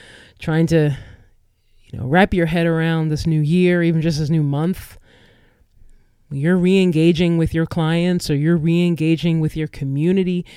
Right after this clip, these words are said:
you're re-engaging just in life in general. What if you replaced the feelings that you've previously had with,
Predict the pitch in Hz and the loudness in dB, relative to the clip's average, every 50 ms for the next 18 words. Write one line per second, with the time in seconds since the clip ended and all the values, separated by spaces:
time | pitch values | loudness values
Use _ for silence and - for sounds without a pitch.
0 | - - _ 185 202 208 202 202 196 185 180 175 151 165 165 170 175 165 156 170 | -20 -8 _ 0 2 4 4 4 4 4 2 2 2 2 2 2 2 2 2 2
1 | 170 165 165 165 160 - 165 151 - - 156 147 143 143 151 170 180 - - - | 2 2 0 -2 -2 -4 -6 -6 -2 -2 -2 -2 0 0 0 0 0 -2 -4 -8
2 | - 151 156 151 123 147 165 165 170 165 151 139 127 123 143 170 175 - - - | -4 -2 -2 0 0 2 2 2 2 2 2 0 0 -2 -2 -4 -6 -8 -16 -20
3 | - - - - - 190 208 233 247 - _ _ 185 208 214 180 156 165 170 - | -20 -20 -14 -4 4 6 6 6 4 0 _ _ 2 2 4 4 2 0 -2 -2
4 | 185 175 170 165 165 156 _ - - 190 190 185 165 147 156 175 - - - - | -2 0 2 2 2 4 _ 4 4 4 -2 0 0 0 -2 -4 -6 -10 -12 -12
5 | - - - _ _ _ _ - 180 - - 202 190 190 190 185 180 170 165 175 | -14 -18 -20 _ _ _ _ -6 -6 -4 -2 -2 0 0 0 0 0 -2 -2 -4
6 | 98 143 175 143 - - - - 196 196 202 185 185 185 170 165 - - - 156 | -4 -4 -6 -8 -6 -8 -4 -2 0 0 0 0 0 -2 -2 -2 -4 -6 -6 -6
7 | 151 139 - - - 170 170 160 147 139 135 135 131 147 143 | -6 -6 -8 -10 -10 -8 -6 -4 -4 -4 -6 -6 -6 -8 -8